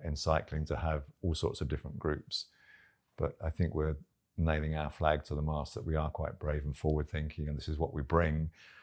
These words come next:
And all the reviews that we've had kind of endorse that as well. So it, it, it then has some real validity.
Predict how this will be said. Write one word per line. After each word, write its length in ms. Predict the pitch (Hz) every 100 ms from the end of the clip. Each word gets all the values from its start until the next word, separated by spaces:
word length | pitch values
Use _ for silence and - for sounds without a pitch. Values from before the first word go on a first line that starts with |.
| - _
And 120 | - 87
all 120 | 82
the 100 | 80
reviews 440 | 82 82 85 80
that 60 | 87
we've 180 | 82 -
had 380 | 85 80 78 -
kind 200 | 82 80
of 80 |
endorse 460 | 78 78 87 76 -
that 200 | 78 73
as 160 | 76 76
well. 420 | 90 78 76 76
So 280 | - 82 82
it, 160 | -
it, 100 | 95 -
it 180 | - 85
then 140 | 85 82
has 200 | 82 80
some 220 | - 80
real 320 | 80 78 76 - -
validity. 560 | 78 78 71 - 71